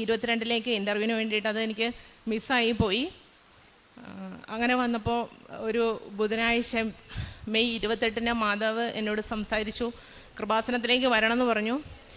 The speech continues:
ആ, എൻ്റെ കുഞ്ഞിനോട് സംസാരിച്ചു, പിറ്റേ ദിവസം ഇങ്ങോട്ട് വരണമെന്ന് പറഞ്ഞ് ഞങ്ങളങ്ങനെ വന്നു. ഞങ്ങളങ്ങനെ, ആ, പ്രേക്ഷിത പ്രവർത്തനമൊക്കെ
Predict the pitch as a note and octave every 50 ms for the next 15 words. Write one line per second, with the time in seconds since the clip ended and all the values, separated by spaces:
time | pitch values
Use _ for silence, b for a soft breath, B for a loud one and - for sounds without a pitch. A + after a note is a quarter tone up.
0 | B B B - - - A3+ A3 G#3+ G#3+ G3+ - - A#3 A#3+ C4 - C4 C4 B3+
1 | C#4 C4+ C#4 C#4+ E4 D#4 E4 C#4 B3+ B3 - C4 B3 B3 B3 A#3+ - C#4+ C4+ D4
2 | - - - - - - - - - - - - - - D#2 E2+ - - - -
3 | - B3+ G#3 B3 A#3+ B3+ C4 B3+ - C4 A#3+ B3 A#3+ A#3+ B3+ B3+ B3 A#3 A3+ A#3
4 | A#3+ B3 A#3+ A#3 A#3 A#3 A#3 A#3 A3+ A3+ A3+ A3+ A3+ A3+ A3+ A3+ A#3 A3+ G#3+ G#3+
5 | A3 A#3 C4 D#4+ D#4+ - - - - - - - - - - - - - - -
6 | - - - - - - - A3+ A#3 A3+ G#3 G#3 G#3+ A3 A3 A3 A3+ A#3+ C4 B
7 | B B B B B B B - G#3+ G3+ G3+ F#3+ F#3+ F#3+ F#3+ - A3 A3 A3+ G#3+
8 | - B3 A#3 A3+ A3+ A#3 A#3 A#3 A3+ A3 A#3 A#3 A3+ A3 A#3 A#3